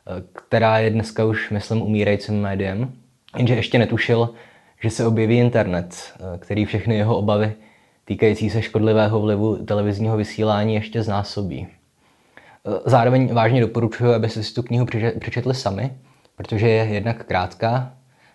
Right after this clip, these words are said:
nějaké čtyři hodiny četby, a jednak Postman byl vynikající stylista a na rozdíl od většiny odborných textů se to výborně čte. Neustále to prokládá různými vtipy a ironickými narážkami a historkami a tak podobně.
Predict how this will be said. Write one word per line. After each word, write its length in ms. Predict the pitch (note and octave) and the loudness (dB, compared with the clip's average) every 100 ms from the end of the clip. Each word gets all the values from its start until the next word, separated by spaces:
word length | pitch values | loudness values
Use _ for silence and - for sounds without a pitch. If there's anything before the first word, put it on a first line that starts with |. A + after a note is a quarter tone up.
| _ | _
nějaké 260 | G2+ G2 G2+ | -8 -4 -6
čtyři 280 | - G2+ | -6 -4
hodiny 300 | G#2 G#2 G#2+ | -2 0 0
četby, 500 | G#2+ F#2+ F#2+ A2 B2+ B2+ - - - | -2 -4 -2 -2 -2 -6 -20 -20 -6
a 80 | A2 | 0
jednak 300 | G#2+ A2+ A2 | 2 2 2
Postman 460 | A#2 G#2+ - A2+ A2 | -2 -2 -2 0 2
byl 140 | A2 | 2
vynikající 540 | G#2+ G2+ G#2 G#2 A2+ | 2 0 -2 -2 -4
stylista 680 | G#2 - G2 G2 - G2 F#2+ | -6 -4 -6 -6 -6 -4 -2
a 260 | F2 G2+ - _ _ _ G#2 | -4 -6 -12 _ _ _ -4
na 100 | G#2 | -2
rozdíl 340 | G2 G2 G#2+ | 0 0 0
od 120 | G#2 | 2
většiny 380 | G2+ G2+ - G#2+ | 0 -2 -2 -2
odborných 520 | G2+ G2 G2+ G#2 G2+ | -2 -2 -2 -2 -4
textů 580 | - - - G#2 G2+ F#2 - | -6 -8 -8 -4 -4 -6 -10
se 140 | - | -10
to 120 | G2 | -6
výborně 400 | G#2 G2 G2+ G#2 | -4 -2 -2 -2
čte. 340 | G2 - F2+ F#2+ - _ _ _ - | -4 -6 -6 -6 -12 _ _ _ -10
Neustále 480 | G#2+ G#2 - G2 G2+ | -4 -4 0 2 2
to 100 | F#2+ | -2
prokládá 560 | F#2+ G2 G#2 F#2+ F#2+ G2 | -4 -2 2 2 4 0
různými 360 | G2+ F#2 G2 | 0 -2 -4
vtipy 460 | G#2 - - G2+ G2 | -6 -8 -6 -4 -4
a 120 | F#2 - _ _ | -6 -10 _ _
ironickými 640 | G2 G2 G2 F2+ - G2+ G2+ | -8 -4 -4 -6 -6 -4 -2
narážkami 800 | F2+ F2 F#2 - F#2+ F#2+ F#2+ G2+ | -2 -2 -4 -6 -6 -4 -4 -6
a 160 | F#2+ - | -8 -12
historkami 640 | F2+ - - F2+ F2+ F2+ F#2 | -12 -10 -8 -8 -8 -10 -10
a 40 | |
tak 160 | F2+ - | -12 -14
podobně. 420 | F#2 F#2 F#2 | -10 -8 -8